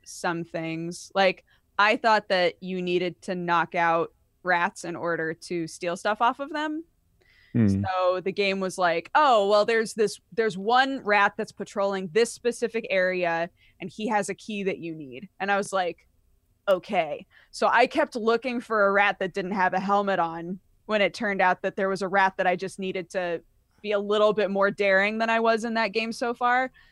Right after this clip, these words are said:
Speaker 1: There was a rat that I, where I needed to literally just, like, run up behind him and see if he had it and then run
Speaker 2: Hmm.
Speaker 1: away <laughs> before he, like, totally realized what was <laughs> happening, you know?
Speaker 2: <laughs>
Speaker 1: Uh,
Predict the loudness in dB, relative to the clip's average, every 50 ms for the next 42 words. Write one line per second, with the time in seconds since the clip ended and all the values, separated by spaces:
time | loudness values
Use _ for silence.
0 | _ -4 0 2 2 2 2 2 4 4 4 4 4 2 2 2 2 2 -2 -6
1 | -4 -2 0 0 0 0 -2 -4 -6 -6 -6 -6 -4 -4 -4 -2 -2 -2 -4 -4
2 | -6 -8 -8 -8 -8 -8 -10 -16 -8 -2 0 0 2 2 0 0 0 0 0 2
3 | 0 0 -2 -2 0 0 0 0 0 -4 -4 -4 -6 -8 -8 -10 -8 -4 -2 -2
4 | -2 -2 -4 -6 -4 0 2 2 4 4 4 4 4 2 _ _ -4 -2 2 2
5 | 0 0 0 -2 0 2 4 4 4 2 2 0 0 -2 -2 0 2 2 2 2
6 | 2 0 0 0 0 -2 2 2 2 2 2 -2 -6 -8 -4 -4 -2 -2 -2 -4
7 | -4 -4 -4 -2 0 0 0 0 0 -2 -4 -4 -4 -2 0 0 0 2 2 2
8 | 4 4 2 2 2 2 2 4 4 4 4 2 0 -4 -10 -10 -10 _ _ -20
9 | -20 _ _ _ 4 6 6 6 6 6 6 4 2 0